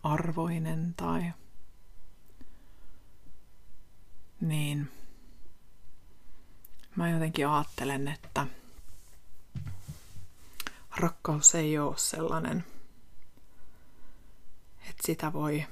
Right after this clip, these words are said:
tai sitä pitäisi jotenkin ansaita, vaan että se on. Ja sit tässä ehkä tulee myös sit semmonen ajatus siihen, että onko rakkaus vaikka valinta,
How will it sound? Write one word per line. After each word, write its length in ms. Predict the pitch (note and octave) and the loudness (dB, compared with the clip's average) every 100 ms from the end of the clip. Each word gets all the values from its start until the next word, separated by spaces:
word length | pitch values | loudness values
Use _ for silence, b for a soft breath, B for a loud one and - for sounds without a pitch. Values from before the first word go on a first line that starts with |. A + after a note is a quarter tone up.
| B B B B B B B B B B B - - - - b b b b b - | B B B B B B B B B B B -10 -4 -4 -4 b b b b b -2
tai 140 | E3 D#3+ | 0 2
sitä 280 | - D#3+ D#3 - | 2 2 0 6
pitäisi 720 | E3 - D3 - F3 - - B B B B B B - - - - | 6 6 2 2 2 2 2 B B B B B B -4 -10 -4 0
jotenkin 520 | E3 E3+ E3+ - - - | 0 0 0 0 0 2
ansaita, 720 | D#3 D3+ E3+ - - G#3 - - - - B B B B B B B B - - | 2 2 0 0 -2 0 0 -2 -10 -4 B B B B B B B B -4 0
vaan 440 | E3+ E3 D#3+ D#3 D#3 | 4 6 6 6 4
että 220 | E3 - | -2 0
se 140 | - D#3+ | 2 2
on. 320 | D3 D3 D#3 - B B B - - | 2 2 2 2 B B B -4 -2
Ja 100 | D#3 | 0
sit 200 | D3 C#3+ - | 2 2 4
tässä 320 | E3+ E3+ - | 6 6 6
ehkä 200 | E3 - | 4 2
tulee 320 | E3 D#3+ D#3 | 2 4 4
myös 280 | D#3 D#3 D#3 | 4 2 4
sit 180 | D3+ D3+ | 2 2
semmonen 440 | E3 D#3 D#3 D#3 D3+ B B B B B B B - | 2 2 4 2 0 B B B B B B B 2
ajatus 540 | F3 D#3+ D3+ D3+ - | 6 8 6 6 4
siihen, 380 | - D#3 D#3 C#3+ | 6 6 4 2
että 420 | D3 - - B2 - | 0 0 0 0 2
onko 260 | E3 E3+ D#3+ | 2 4 6
rakkaus 680 | E3 E3 - - - - | 6 4 4 2 2 2
vaikka 460 | C#3+ D#3 - - E3+ | 2 0 0 0 4
valinta, 680 | F3 E3+ D3+ C#3+ D3 E3+ | 8 8 6 4 2 2